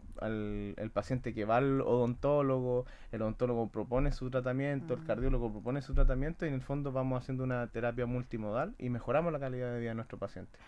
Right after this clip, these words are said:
Speaker 2: Tú, Fabián, como especialista en
Speaker 1: Ujú.
Speaker 2: esta área, eh, ¿cuál es la respuesta de los, de los amos, de los dueños? Siempre es como las ganas de seguir con los tratamientos.
Speaker 1: El, y,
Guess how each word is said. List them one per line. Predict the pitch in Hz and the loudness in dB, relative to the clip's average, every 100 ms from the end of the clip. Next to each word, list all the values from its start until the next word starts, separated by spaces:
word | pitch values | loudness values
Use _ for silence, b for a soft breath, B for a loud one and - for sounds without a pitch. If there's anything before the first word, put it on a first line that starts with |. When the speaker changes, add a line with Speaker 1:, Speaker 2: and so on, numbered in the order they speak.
| B - | B -6
Speaker 2:
Tú, | 233 277 277 | -4 -4 -2
Fabián, | 302 285 294 | 0 2 0
como | 311 285 254 | 2 2 2
especialista | 233 - 247 240 202 214 - 254 | -2 -2 -2 0 -4 -4 -2 0
en | 247 | 2
Speaker 1:
Ujú. | 240 | 2
Speaker 2:
esta | - 220 | 2 2
área, | 220 233 233 240 240 | 0 -2 -2 -2 -4
eh, | 220 208 196 190 185 170 - | -4 -4 -4 -6 -8 -10 -6
¿cuál | - 277 | 2 4
es | 311 | 4
la | 311 | 2
respuesta | - 220 - 247 | 2 -2 2 4
de | 226 | 4
los, | 196 170 151 - - | 2 0 -2 -12 -4
de | 165 | 2
los | 160 | 4
amos, | 151 135 143 | 4 0 -6
de | 151 | -4
los | 147 147 | -4 -4
dueños? | 147 135 143 | -4 -4 -6
Siempre | - 185 190 240 247 B B B - | -4 -4 2 2 2 B B B -2
es | 190 - | -2 0
como | 214 214 | 0 2
las | 185 202 | 2 2
ganas | 214 226 262 | 4 4 4
de | 269 | 2
seguir | - 254 262 | 0 -2 0
con | 269 | 0
los | |
tratamientos. | 269 269 254 254 269 269 269 269 277 277 254 | 0 2 2 4 2 2 2 2 2 -2 -6
Speaker 1:
El, | 196 131 135 139 135 - | -2 4 6 6 2 -2
y, | 127 | -8